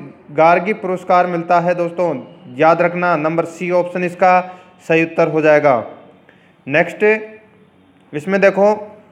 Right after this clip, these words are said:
चयनित बालिका विद्यालयों में कंप्यूटर शिक्षा के प्रसार हेतु संचालित योजना का नाम क्या है? चयनित बालिका विद्यालयों में कंप्यूटर शिक्षा के प्रचार हेतु संचालित योजना का नाम क्या है?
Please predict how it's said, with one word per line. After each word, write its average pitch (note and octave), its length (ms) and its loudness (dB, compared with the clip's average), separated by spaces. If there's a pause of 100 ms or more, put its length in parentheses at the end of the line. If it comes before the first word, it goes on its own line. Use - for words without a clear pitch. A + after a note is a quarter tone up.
(1120)
चयनित F#3+ 520 2
बालिका G3 800 2 (460)
विद्यालयों E3+ 520 2
में F#3+ 200 -2
कंप्यूटर F#3+ 520 -4
शिक्षा F3+ 400 -2
के F#3 160 -4
प्रसार F3+ 480 2
हेतु E3+ 280 -2
संचालित F3+ 680 -2
योजना E3 440 0
का F3+ 180 2
नाम D#3+ 320 2
क्या D#3+ 180 2
है? D3+ 420 0 (1000)
चयनित F3 520 2
बालिका F3+ 500 4
विद्यालयों E3 600 0
में F3+ 400 -2
कंप्यूटर F3+ 500 -2
शिक्षा F3 420 0
के F3+ 160 0
प्रचार F3 480 2
हेतु E3+ 340 -4
संचालित E3+ 680 -2
योजना D#3+ 420 -2
का E3+ 160 2
नाम E3 280 0
क्या D#3+ 200 2
है? F3 280 2